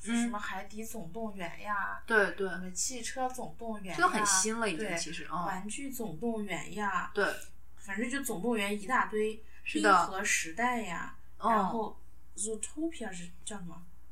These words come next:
Speaker 2: 疯狂动物城。
Speaker 1: 动物城，嗯，这个很好看。
Speaker 2: 对，冰雪奇缘，
Speaker 1: 对。
Speaker 2: 就类似于都是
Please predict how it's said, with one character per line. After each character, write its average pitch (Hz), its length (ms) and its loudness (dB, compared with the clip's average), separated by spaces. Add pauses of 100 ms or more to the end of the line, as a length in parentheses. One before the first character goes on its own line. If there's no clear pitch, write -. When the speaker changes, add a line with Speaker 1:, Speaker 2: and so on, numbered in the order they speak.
Speaker 2:
疯 311 280 0
狂 175 260 0
动 285 140 0
物 220 200 2
城。 190 260 2
Speaker 1:
动 160 260 4
物 - 20 -4
城， - 60 -8
嗯， 190 240 0
这 320 100 -2
个 311 80 0
很 190 80 -2
好 175 220 -2
看。 - 160 -6
Speaker 2:
对， 175 240 -8 (460)
冰 311 240 -2
雪 170 300 -2
奇 175 400 -2
缘， 180 140 -6 (300)
Speaker 1:
对。 202 100 4
Speaker 2:
就 170 100 4
类 220 260 0
似 185 240 0
于 165 120 2
都 190 160 -4
是 170 220 -6